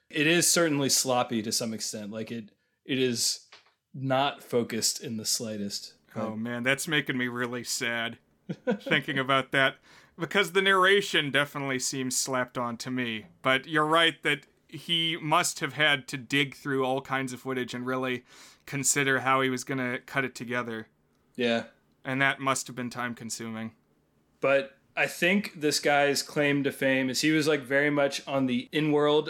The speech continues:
Speaker 1: of, like, experimental cinema in New York City. So particularly, he was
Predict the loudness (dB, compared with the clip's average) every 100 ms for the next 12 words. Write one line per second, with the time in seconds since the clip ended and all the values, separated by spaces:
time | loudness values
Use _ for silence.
0 | -4 -2 -2 -4 -12 _ _ _ _ -8
1 | -2 -2 -2 -4 0 2 4 2 2 0
2 | 2 2 2 2 2 2 0 -6 -8 -4
3 | -2 0 0 -2 -2 -2 -2 -4 -6 -8
4 | _ _ _ _ _ _ -2 0 0 0
5 | 0 2 4 4 4 4 2 2 0 2
6 | 2 2 2 2 0 -2 -4